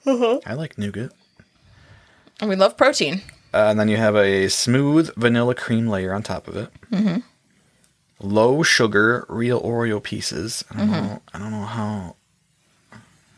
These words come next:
Speaker 2: you do that, but, and then the coating is just a milk chocolate coating.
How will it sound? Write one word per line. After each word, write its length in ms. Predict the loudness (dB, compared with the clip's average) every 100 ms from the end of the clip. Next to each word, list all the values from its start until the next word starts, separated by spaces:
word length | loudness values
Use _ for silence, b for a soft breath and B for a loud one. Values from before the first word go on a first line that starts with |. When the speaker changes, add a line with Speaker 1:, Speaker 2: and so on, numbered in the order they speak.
| b b b b b _ -6
Speaker 2:
you 160 | 0 2
do 160 | 2 4
that, 380 | 2 2 -2
but, 220 | -4 -6 -8 B B B B B B B _ -8
and 180 | -2 2
then 220 | 4 4
the 80 | 2
coating 400 | 2 2 4 2
is 140 | 0
just 220 | -2 -6 -6
a 60 |
milk 280 | -6 -8 -10
chocolate 440 | -14 -14 -12 -14 -12
coating. 380 | -16 -16 -18